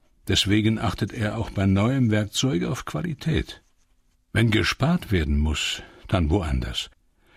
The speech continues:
Manche entwickeln eine regelrechte Sammelleidenschaft. Gerd Quien hat sich über die Jahre so viel Werkzeug angeschafft, dass er mittlerweile besser ausgestattet ist als mancher Handwerker.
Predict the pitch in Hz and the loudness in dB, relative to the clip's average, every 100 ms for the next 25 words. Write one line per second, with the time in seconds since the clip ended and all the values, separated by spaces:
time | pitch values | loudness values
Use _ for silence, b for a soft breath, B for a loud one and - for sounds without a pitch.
0 | b b b b - 76 76 110 90 82 | b b b b 0 0 2 0 0 0
1 | 90 98 92 85 85 85 98 87 85 87 | 0 2 2 2 2 2 2 2 0 0
2 | - 76 78 95 110 82 76 87 73 69 | 0 0 2 4 4 4 2 0 0 -2
3 | - 69 - - - _ _ _ B B | -2 -4 -6 -14 -20 _ _ _ B B
4 | 131 127 - 107 139 180 117 123 143 113 | 2 2 -2 0 4 6 6 4 2 2
5 | 120 110 107 110 143 123 104 165 - 110 | 2 4 4 4 2 0 2 2 4 2
6 | 110 160 - 92 78 87 95 - 113 - | 2 -2 0 0 0 0 0 0 0 -2
7 | B B B B 123 135 139 165 147 123 | B B B B 0 2 2 2 0 0
8 | 143 123 147 165 156 135 - 131 - 139 | 0 2 2 2 0 -2 -2 -2 -2 -2
9 | - 180 143 - 120 123 110 98 127 107 | -4 -4 -4 -2 0 2 2 2 2 4
10 | 135 - - - - | 2 0 -6 -8 -14